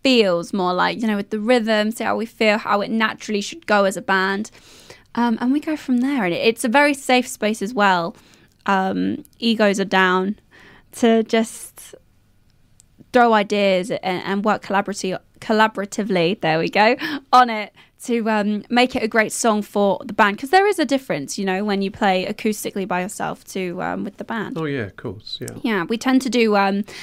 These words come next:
Speaker 1: so, like, for example, Crazy in Love, how I played today, when we play it live as a band, we, um, do, like, an extended outro for it. We have, like, a little bit of an int-, you know? So it is changed. It is, like, more developed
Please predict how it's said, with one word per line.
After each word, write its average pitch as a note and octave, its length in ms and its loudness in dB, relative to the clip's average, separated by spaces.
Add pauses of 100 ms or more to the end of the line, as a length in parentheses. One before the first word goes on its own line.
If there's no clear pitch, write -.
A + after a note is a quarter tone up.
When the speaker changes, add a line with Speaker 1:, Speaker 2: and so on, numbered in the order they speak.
(120)
Speaker 1:
so, - 160 0
like, G3 640 0
for - 140 -2
example, G#3+ 340 2
Crazy A#3+ 360 2
in A#3 80 0
Love, A#3 160 4
how G3+ 140 -2
I G3 100 0
played F#3+ 280 -2
today, F#3 480 2 (280)
when A#3 120 4
we A#3 120 2
play A3 240 0
it G3+ 60 -2
live G3+ 240 4
as G3+ 100 -6
a - 20 -8
band, F#3+ 400 2
we, F#3 340 -2
um, F3+ 420 0 (140)
do, G#3+ 180 2
like, G3 180 -2
an G3+ 80 -2
extended G#3 760 0
outro B3 600 2
for A#3 340 2
it. G#3+ 320 2
We F3+ 240 -4
have, F3+ 300 -6
like, G3 160 -10
a - 20 -6
little G3 220 -4
bit F3+ 160 -4
of F3+ 80 -6
an - 80 -10
int-, C4+ 420 0
you A#3 80 -2
know? B3+ 200 0 (300)
So - 140 2
it A#3+ 80 6
is C4+ 380 2
changed. F3+ 580 -2
It F#3+ 140 -2
is, G#3+ 160 -2
like, A2+ 180 -4
more G#3+ 220 2
developed F3 720 -2